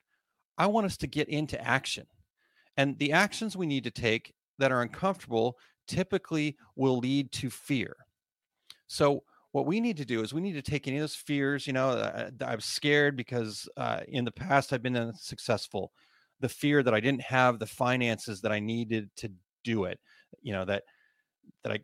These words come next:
couldn't ask somebody to help or support me, or that there wasn't a way to come up with it, um, those types of things. So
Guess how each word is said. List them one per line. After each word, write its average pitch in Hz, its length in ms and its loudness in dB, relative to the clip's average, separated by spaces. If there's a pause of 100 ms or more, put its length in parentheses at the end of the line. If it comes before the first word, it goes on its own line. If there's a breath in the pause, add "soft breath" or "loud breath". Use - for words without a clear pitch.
couldn't 160 280 4
ask 120 340 2
somebody 113 420 4
to 110 100 0
help 123 340 2
or 117 60 -4
support 135 520 -2
me, 92 180 -4
or 98 140 -4
that 110 260 0
there 110 140 2
wasn't 120 360 2
a - 20 4
way 117 360 2
to 113 320 -6
come 123 200 0
up 135 200 2
with - 220 -2
it, 90 140 -4 (580 soft breath)
um, 98 400 -2
those 110 240 2
types 104 300 0
of 98 100 -6
things. 92 300 -4
So 117 220 6